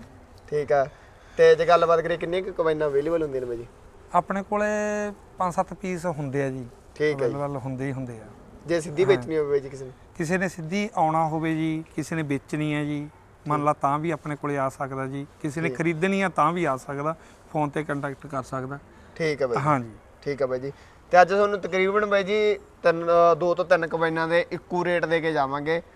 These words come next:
Speaker 1: ਤੇ ਪਰ ਬਾਈ ਜੀ ਵੀਡੀਓ ਨੂੰ ਸ਼ੇਅਰ ਕਰ ਦਿਓ ਤੇ ਜ਼ੂ-, ਪੂਰੀ ਵੀਡੀਓ ਜ਼ਰੂਰ ਦੇਖਿਓ। ਤੇ
Speaker 2: ਪੂਰੀ
Speaker 1: ਵੀਡੀਓ
Speaker 2: ਵੀਡੀਓ
Speaker 1: ਸਟਾਰਟ
Speaker 2: ਦੇਖੋ ਜੀ ਸਾਰੀ।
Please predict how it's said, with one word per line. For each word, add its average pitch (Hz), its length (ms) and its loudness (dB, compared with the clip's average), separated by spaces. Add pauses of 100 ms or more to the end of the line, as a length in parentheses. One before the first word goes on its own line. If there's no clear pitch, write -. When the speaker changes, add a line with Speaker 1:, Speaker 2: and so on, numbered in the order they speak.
(280)
Speaker 1:
ਤੇ 165 60 -4
ਪਰ 170 200 4
ਬਾਈ 170 160 2
ਜੀ 190 120 0
ਵੀਡੀਓ 165 320 -2
ਨੂੰ 208 100 -4
ਸ਼ੇਅਰ 180 260 0
ਕਰ 175 160 2
ਦਿਓ 160 240 0 (360)
ਤੇ 190 140 4
ਜ਼ੂ-, 175 180 4 (160)
ਪੂਰੀ 220 300 6
ਵੀਡੀਓ 226 340 6
ਜ਼ਰੂਰ 180 300 4
ਦੇਖਿਓ। 151 280 2
ਤੇ 123 120 -8
Speaker 2:
ਪੂਰੀ 175 260 0
Speaker 1:
ਵੀਡੀਓ 202 200 10
Speaker 2:
ਵੀਡੀਓ 247 140 10
Speaker 1:
ਸਟਾਰਟ 190 160 8
Speaker 2:
ਦੇਖੋ 156 180 0
ਜੀ 123 140 0
ਸਾਰੀ। 123 300 -4